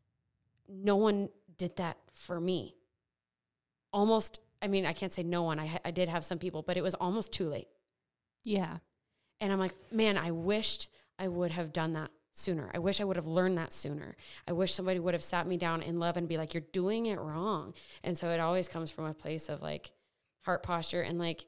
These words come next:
Speaker 1: I've, I've had some people reach out to me on social media lately and just, like, about the podcast and that they appreciate it. I'm like, "Oh my gosh." And they're like, "I don't know if you want, want us to. If you wanna reach out, reach out."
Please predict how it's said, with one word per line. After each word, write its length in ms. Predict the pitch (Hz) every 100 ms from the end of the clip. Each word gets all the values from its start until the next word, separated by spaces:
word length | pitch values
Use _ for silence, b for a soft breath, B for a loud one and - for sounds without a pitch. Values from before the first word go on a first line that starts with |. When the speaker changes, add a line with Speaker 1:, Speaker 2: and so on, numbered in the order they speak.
| _
Speaker 1:
I've, 140 | - 180
I've 260 | 175 175
had 180 | - 180
some 120 | 180
people 260 | 180 - 165
reach 180 | 156 156
out 140 | 151
to 80 | -
me 60 | 165
on 120 | 151
social 320 | - 165 -
media 300 | 165 156 160 151
lately 340 | 151 - 151
and 140 | 151
just, 180 | 156 151
like, 140 | 151 147
about 280 | - 151 151
the 60 |
podcast 540 | - 156 151 165 160 165
and 100 | 160
that 160 | 160 -
they 80 |
appreciate 420 | 156 - 160 - 160
it. 40 |
I'm 80 | 165
like, 120 | 151
"Oh 40 | -
my 120 | 190
gosh." 200 | 190 170
And 60 | - B B B
they're 80 | 202
like, 160 | 196
"I 40 | 233
don't 180 | 254
know 160 | 254 233
if 120 | 226
you 140 | 214 208
want, 200 | 196 - _
want 260 | - 95 107
us 100 | -
to. 200 | 262 -
If 80 | 170
you 100 | 220
wanna 140 | 339
reach 200 | 311 311
out, 100 | 285
reach 200 | 226 -
out." 180 | 233 -